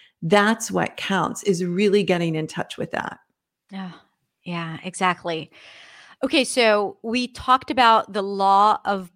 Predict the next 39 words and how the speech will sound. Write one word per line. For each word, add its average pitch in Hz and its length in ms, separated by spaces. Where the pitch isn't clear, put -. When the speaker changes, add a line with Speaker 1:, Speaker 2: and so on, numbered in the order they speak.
Speaker 2:
praise 175 560
and 190 120
we 185 80
talked 196 200
about 185 180
the 226 80
Speaker 1:
Mm-hmm. 226 80
Speaker 2:
law 180 120
of 190 120
reciprocity. 180 840
So 233 540
you're 240 180
gonna 269 200
cover 247 260
the 214 120
seven 214 520
universal 185 580
laws, - 380
right? 185 260
Speaker 1:
Mm-hmm. 190 720
Mm-hmm. 180 400
Yeah, 160 220
there's 262 240
Speaker 2:
So 240 100
Speaker 1:
many 208 380
laws, 139 500
right? 165 460
Speaker 2:
can 277 180
you 392 260
now 233 300
make 247 240
the 220 80
connection 196 600
between 196 520
the 180 60
few 233 220
more 202 180
laws 180 500
and, 202 300